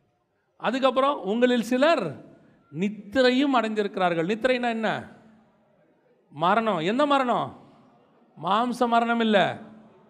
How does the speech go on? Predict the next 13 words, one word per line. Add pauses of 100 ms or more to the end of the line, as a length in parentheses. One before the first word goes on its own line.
(300)
ஆவிக்குரிய
மரணம்.
பரலோகத்துக்கே
நீ
போக
முடியாது, (960)
பரலோகத்துக்குள்ள
என்ட்ரி
ஆக
முடியாது.
அதுதான்
பழைய
ஏற்பாட்டுல